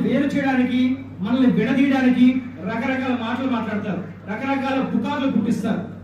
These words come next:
దాంట్లో ముఖ్యమైనది ఏంటంటే, ఎప్పుడైతే ఇక్కడ గంటా శ్రీనివాస గారి పేరు అనౌన్స్ అయిందో, నేను ఒక రకంగా ఆనందపడ్డాను, ఒక రకంగా బాధపడ్డాను. ఎందుకంటే గెలుపు తథ్యం గంటా గారు వస్తే. దాంతోపాటు బాధపడింది ఏంటంటే, అమ్మో, గంటా గారు వచ్చారంటే సందీప్ని కొనేస్తారు,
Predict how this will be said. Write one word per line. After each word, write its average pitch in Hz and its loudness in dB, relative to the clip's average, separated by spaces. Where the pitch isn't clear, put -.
దాంట్లో 262 -2
ముఖ్యమైనది 285 -2
ఏంటంటే, 262 2
ఎప్పుడైతే 302 -2
ఇక్కడ 262 -4
గంటా 233 -2
శ్రీనివాస 254 -2
గారి 226 -2
పేరు 240 2
అనౌన్స్ 233 0
అయిందో, 208 0
నేను 254 0
ఒక 208 0
రకంగా 254 0
ఆనందపడ్డాను, 247 2
ఒక 220 0
రకంగా 240 -2
బాధపడ్డాను. 185 0
ఎందుకంటే 277 0
గెలుపు 277 4
తథ్యం 226 0
గంటా 226 -2
గారు 226 2
వస్తే. 175 0
దాంతోపాటు 240 0
బాధపడింది 254 2
ఏంటంటే, 247 6
అమ్మో, 254 2
గంటా 240 0
గారు 269 0
వచ్చారంటే 254 0
సందీప్ని 240 4
కొనేస్తారు, 220 -2